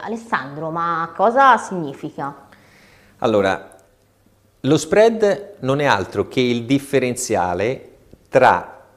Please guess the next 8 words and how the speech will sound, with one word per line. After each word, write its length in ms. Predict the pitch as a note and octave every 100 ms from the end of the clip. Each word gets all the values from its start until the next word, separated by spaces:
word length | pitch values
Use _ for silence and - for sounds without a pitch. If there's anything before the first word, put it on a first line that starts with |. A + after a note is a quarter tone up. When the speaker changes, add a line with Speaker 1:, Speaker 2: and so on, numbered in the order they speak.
| _
Speaker 2:
i 140 | - A2+
titoli 440 | F#3+ F3+ C#3+ A#2
di 120 | A2
Stato 760 | G#2 - A2+ F2 - D2+ C#2+ - _ _ -
tedeschi 580 | A2+ A2+ A#2 - - E2
scadenza 600 | - - G#2 B2+ - E2
dieci 360 | A#2 A#2+ D3+
anni 500 | C3+ F#2+ F#2 G#2+ A2+